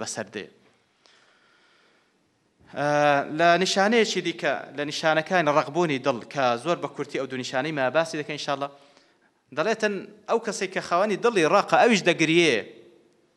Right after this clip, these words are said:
هەر وەکو گوتمان دڵی ساغ و سەلیم دەگریێ، یەک لە نیشانەکانی دڵی ساغ و سەلیم گریانە لە، لە ترسی خوا. بەڵام ئەویان لە ترسی خوا ناگرێ. ئەویان وەکو دەڵێ دەگرێ، چ گریانێک، بوکاء الذەلیل. وەکو کەسێکی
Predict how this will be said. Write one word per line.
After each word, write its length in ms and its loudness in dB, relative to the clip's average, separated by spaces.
هەر 120 -2
وەکو 240 -8
گوتمان 360 0
دڵی 240 0
ساغ 180 2
و 40 -8
سەلیم 400 -6
دەگریێ، 420 2
یەک 180 0
لە 120 0
نیشانەکانی 580 0
دڵی 240 -2
ساغ 140 2
و 120 -10
سەلیم 260 -6
گریانە 440 0
لە، 80 2
لە 160 -4
ترسی 320 -10
خوا. 360 -4
بەڵام 240 0
ئەویان 280 2
لە 100 -2
ترسی 240 -6
خوا 220 0
ناگرێ. 480 0
ئەویان 440 2
وەکو 240 -4
دەڵێ 160 0
دەگرێ، 420 2
چ 20 -8
گریانێک، 580 0
بوکاء 400 0
الذەلیل. 560 -4
وەکو 280 -14
کەسێکی 440 -14